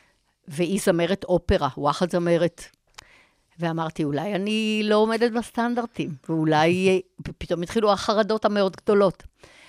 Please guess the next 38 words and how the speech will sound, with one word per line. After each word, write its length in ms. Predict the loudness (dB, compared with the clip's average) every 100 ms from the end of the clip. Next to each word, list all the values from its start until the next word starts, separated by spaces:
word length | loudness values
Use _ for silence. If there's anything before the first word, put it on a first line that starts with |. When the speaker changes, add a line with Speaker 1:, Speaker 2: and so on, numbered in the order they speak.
| -20 -20 -20 -6
Speaker 1:
בסוף 280 | -2 2 2
החזרה 420 | 2 2 2 4
הגנרלית 720 | 4 2 2 4 4 2 0
הם 120 | 0
עמדו, 460 | 0 -2 2 2 2 -6
הם 160 | -4 -2
היו 200 | 0 0
בסך 240 | -2 0
הכל 220 | 0 0 -2
שני 320 | -4 0 0
אנשים 400 | 0 -2 -2 0
באולם, 320 | 0 0 -4 -4
זאת 100 | -2
אומרת, 180 | -2
שני 320 | -2 0 2 2
אנשים 240 | 2 2
מרוג'רס 380 | 2 2 0 0
והמרסטיין 520 | 0 0 0 0 0
והצוות 1300 | 0 2 2 0 _ _ _ _ _ -10 0 2 2
שלנו 380 | 2 2 2 0
Speaker 2:
כן. 80 | 0
Speaker 1:
כאן. 140 | -2 -2 -8 -18 -20 -20 -20 -20 -4
והם 260 | 0 2 2
נעמדו 380 | 0 2 2 4
והם 160 | 2
מחאו 320 | 0 -2 -2
כפיים, 460 | -2 0 2 2 2
אז 100 | -2
אמרתי, 380 | -2 -4 -2 -4
"אוקיי, 280 | -4 -4 -6
אז 160 | -6
כנראה 380 | -4 -2 0 2
גם 200 | 2 2
את 140 | 2
האודישן 460 | 0 0 -2 0 2
הזה 200 | 2 4 2
<laughs> 40 |
עברתי." 560 | 4 6 4 4 0